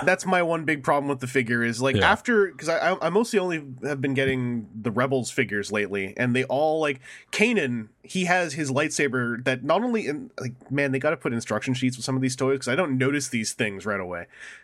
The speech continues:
Speaker 1: Like, that all the lightsaber blades can come off. And then Kanan's lightsaber, he usually would keep in two components so that people wouldn't immediately know it's a lightsaber. And so his lightsaber, you can actually pull in half,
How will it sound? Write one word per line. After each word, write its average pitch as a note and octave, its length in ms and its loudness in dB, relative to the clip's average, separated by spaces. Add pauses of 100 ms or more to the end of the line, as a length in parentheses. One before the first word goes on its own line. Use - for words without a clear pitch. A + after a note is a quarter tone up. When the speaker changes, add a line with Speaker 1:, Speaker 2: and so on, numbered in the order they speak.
(160)
Speaker 1:
Like, D3+ 200 2
that C3+ 100 2
all C#3 140 2
the C3+ 80 0
lightsaber B2+ 440 0
blades G2+ 280 0
can G2+ 80 -8
come G2+ 180 -4
off. F2 320 -4 (460)
And C3 120 4
then C3 200 2
Kanan's G3+ 400 2
lightsaber, D3+ 580 2
he C3+ 140 -8
usually F3+ 500 -2
would D3+ 220 0
keep F3 240 -2
in C3 220 2
two F3+ 260 -2
components C#3+ 640 0
so C#3+ 100 -2
that B2+ 140 0
people C#3 240 0
wouldn't C3+ 220 0
immediately B2 420 2
know A#2 200 0
it's B2 120 -2
a A2+ 40 -2
lightsaber. E3 600 0 (720)
And C#3+ 140 2
so D3+ 300 0
his F#3+ 180 2
lightsaber, G#3+ 380 2
you D3 60 -6
can F3+ 100 0
actually F3 220 -4
pull F3 240 0
in D#3+ 80 0
half, E3 480 2